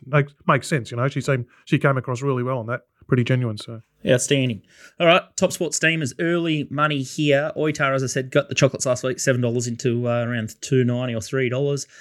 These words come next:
Speaker 2: And, uh, Moonee Valley race two, number four is the first bet here. A monkey on Twin Perfection, five hundred at five dollars fifty. Nico, have you got any insight into this race?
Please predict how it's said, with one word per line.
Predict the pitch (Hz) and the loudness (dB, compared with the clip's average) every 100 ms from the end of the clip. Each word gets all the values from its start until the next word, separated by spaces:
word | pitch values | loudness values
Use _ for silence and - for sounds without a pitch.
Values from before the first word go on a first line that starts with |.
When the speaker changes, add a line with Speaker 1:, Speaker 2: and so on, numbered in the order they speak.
| - _ | -20 _
Speaker 2:
And, | 117 120 117 | 0 2 2
uh, | 117 113 | 0 -2
Moonee | 92 120 117 | -2 -2 0
Valley | 113 113 | 0 -2
race | 113 117 - | 0 -2 -2
two, | - 131 127 | 2 4 4
number | 120 104 | 2 -2
four | - 117 | -2 0
is | 127 | 0
the | 104 | 0
first | 117 117 - | -2 -2 0
bet | 104 | -2
here. | - 117 117 147 - | -2 0 2 2 0
A | |
monkey | 110 117 131 143 135 123 | -6 -2 0 0 -2 -2
on | 123 123 123 120 - | -2 -2 -2 -2 -2
Twin | - 131 | 0 0
Perfection, | 117 101 123 - 104 98 | 0 -2 -2 -2 -6 -2
five | 131 131 120 | 0 0 0
hundred | 131 131 | -2 0
at | 117 | -2
five | - 131 127 123 | -2 0 2 0
dollars | - 123 117 104 | -2 0 0 0
fifty. | - 131 - 101 92 _ _ _ _ | 0 0 2 -6 -6 _ _ _ _
Nico, | 127 127 131 98 110 - | -4 2 4 2 -4 -8
have | 117 | -2
you | |
got | 120 - | -2 -2
any | 127 123 113 | -2 -2 -2
insight | 110 110 107 | -2 0 0
into | 107 | -2
this | 104 101 | -2 0
race? | 104 98 - | 0 0 -4